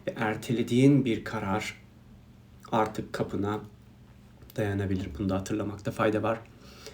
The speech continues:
Ee, evet, aşk noktasında ciddi konuşmalar, gelecek planları gündemde gibi görünüyor. Daha çok ciddi konuşmalar, gelecek planları. İlişkisi olmayan oğlaklar için iş,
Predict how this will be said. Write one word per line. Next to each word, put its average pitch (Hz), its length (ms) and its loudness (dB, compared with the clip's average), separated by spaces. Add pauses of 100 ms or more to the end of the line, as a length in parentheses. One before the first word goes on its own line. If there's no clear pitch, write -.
(1120)
Ee, 117 380 0
evet, 131 260 4
aşk - 300 4
noktasında 135 760 4
ciddi 143 340 2
konuşmalar, 117 720 -2 (460)
gelecek 120 440 4
planları 107 400 -2
gündemde 101 460 -4
gibi 101 200 -4
görünüyor. 101 500 -4 (120)
Daha 113 180 -6
çok - 200 -2
ciddi - 320 -6
konuşmalar, - 540 -6
gelecek - 440 -4
planları. 107 440 -6 (540)
İlişkisi 135 640 2
olmayan 120 460 4 (140)
oğlaklar 95 300 -6
için 101 460 -4
iş, 110 340 -2